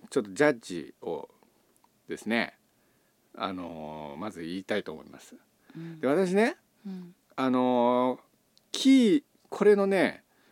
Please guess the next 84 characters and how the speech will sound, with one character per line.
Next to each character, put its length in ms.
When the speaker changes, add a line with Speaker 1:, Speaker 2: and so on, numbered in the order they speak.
Speaker 1:
一 260
番 200
の 60
判 220
断 240
材-、 200
判 240
断 180
材 220
料 160
に 80
な 100
る 80
の 200
が、 360
ベ 140
ー 60
ト 140
ー 40
ベ 80
ン 40
だ 80
と 100
モ 160
ー 40
ツ 80
ァ 40
ル 60
ト 60
だ 100
と 80
思 120
っ 20
た 100
ん 60
で 80
す 60
よ。 120
Speaker 2:
う 40
ん。 480
Speaker 1:
ベ 200
ー 40
ト 120
ー 20
ベ 100
ン 60
と 80
モ 160
ー 40
ツ 60
ァ 60
ル 80
ト 160
が 80
一 120
番 160
の、 220
そ 140
の、 300
ポ 160
イ 40
ン 40
ト 120
だ 120
な 120
と 100
思 100
っ 40
た 140
ん 60
で 40
す 80
ね。 140
な 160
ん 60
で 100
か 80
っ 40
て 180
い 60
う 40
と、 400
Speaker 2:
う 20
ん。 240